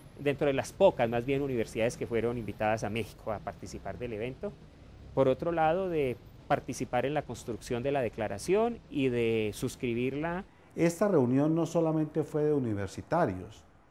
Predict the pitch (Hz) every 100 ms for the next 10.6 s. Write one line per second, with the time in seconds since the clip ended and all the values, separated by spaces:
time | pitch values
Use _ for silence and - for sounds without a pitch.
0 | _ _ 101 - 107 113 139 110 120 131
1 | 131 127 117 113 135 131 - - - -
2 | - 95 123 185 196 185 - - 104 101
3 | - - 196 170 151 147 147 - - -
4 | - - - 95 147 180 160 151 135 135
5 | - - _ _ _ 113 139 175 165 165
6 | 147 135 135 135 131 - 98 131 131 135
7 | 123 131 175 - - - _ _ _ _
8 | - 95 113 143 143 117 98 135 131 120
9 | 120 139 156 139 113 120 113 131 123 143
10 | 156 151 110 113 139